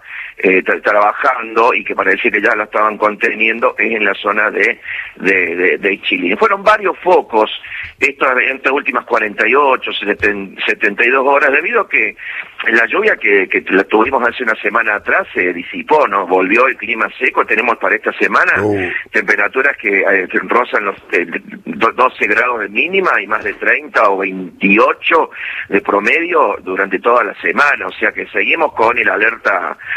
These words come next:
Speaker 1: máxima en, en materia de incendio. Lo que sucede es que se va trasladando a zonas en donde anteriormente no habían sido, eh, incendiadas, Chavo, ¿no? Ese es un poco
Speaker 2: Claro.
Speaker 1: el, el tema, ¿no?
Speaker 2: Eh,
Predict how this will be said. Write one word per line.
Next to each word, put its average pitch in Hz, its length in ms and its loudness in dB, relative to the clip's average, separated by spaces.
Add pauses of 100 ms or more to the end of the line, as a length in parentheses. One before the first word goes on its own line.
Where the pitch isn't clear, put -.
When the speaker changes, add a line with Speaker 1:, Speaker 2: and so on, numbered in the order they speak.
(120)
Speaker 1:
máxima 104 600 0
en, 90 160 -4
en 95 140 0
materia 101 380 0
de 98 100 -4
incendio. 95 360 -2
Lo 107 120 2
que 113 120 -6
sucede 143 400 -2
es - 60 -2
que 117 100 -8
se 110 120 -4
va 127 140 2
trasladando 120 480 0
a 117 40 -4
zonas 123 320 0
en 104 120 -6
donde 110 320 0 (300)
anteriormente 107 600 0
no 104 120 2
habían 101 320 0
sido, 104 400 2 (380)
eh, 95 100 0
incendiadas, 101 880 0 (200)
Chavo, 87 360 0
¿no? 113 300 2
Ese 107 180 -4
es 98 60 -6
un 98 60 -12
poco 90 300 0
Speaker 2:
Claro. - 20 4
Speaker 1:
el, 80 180 0
el - 140 -4
tema, 131 320 -2
¿no? 110 280 -4 (640)
Speaker 2:
Eh, 131 800 6